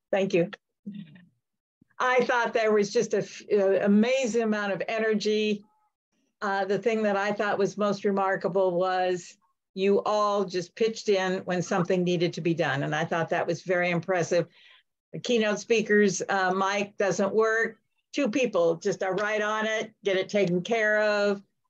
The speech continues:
You know, lights don't work in a presentation. You know, somebody put, somebody finds a cable. I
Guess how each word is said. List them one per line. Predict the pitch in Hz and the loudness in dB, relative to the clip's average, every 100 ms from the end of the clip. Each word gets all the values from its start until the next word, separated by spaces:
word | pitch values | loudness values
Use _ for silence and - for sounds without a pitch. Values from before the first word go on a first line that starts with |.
| - | -4
You | 196 | 0
know, | 185 - | 0 0
lights | 190 196 196 | 0 0 -2
don't | - 208 196 | 0 0 2
work | 214 208 208 | 2 0 0
in | 208 | 0
a | 202 202 196 180 _ _ _ | 0 0 -2 -4 _ _ _
presentation. | 220 208 185 196 214 220 202 214 214 202 202 | -4 -2 0 -2 0 0 0 0 0 2 2
You | 208 | 0
know, | 190 | 0
somebody | 190 214 202 | -2 -2 -2
put, | 190 220 - | 0 -2 -2
somebody | - 185 196 196 | -4 -2 0 0
finds | 214 214 208 | 0 -2 -2
a | |
cable. | 214 220 214 214 | -2 -2 0 0
I | 208 | -2